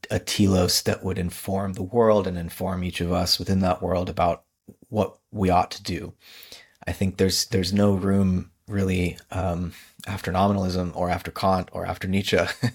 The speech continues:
<laughs> to just naively affirm that. But I think, you know, the reason I draw on Whitehead and Schelling as a way beyond this Kant-, these Kantian divides is because I think they provide us a,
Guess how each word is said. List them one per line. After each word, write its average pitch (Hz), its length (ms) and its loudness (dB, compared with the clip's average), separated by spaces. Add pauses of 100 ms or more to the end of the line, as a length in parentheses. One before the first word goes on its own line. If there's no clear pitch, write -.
(160)
<laughs> - 520 -20
to - 120 0
just - 360 0 (320)
naively 104 440 0
affirm 92 320 0
that. 123 240 0 (1200)
But 101 180 2
I 98 60 4
think, - 580 -4 (340)
you 104 140 0
know, 90 240 -2 (180)
the 101 100 0
reason 104 320 2
I 90 160 0
draw 90 260 0
on 90 100 -4
Whitehead 87 280 -2
and 87 140 -10
Schelling 104 560 0 (1300)
as 101 140 -2
a 98 80 2
way 92 640 0 (1120)
beyond 95 400 2
this 92 160 0
Kant-, 90 340 -2
these 92 160 0
Kantian 90 460 -2
divides 90 640 -2
is 95 140 -8
because 95 260 -2
I 98 60 4
think 104 220 0
they 98 120 2
provide 90 380 0
us - 420 -2
a, 95 140 -2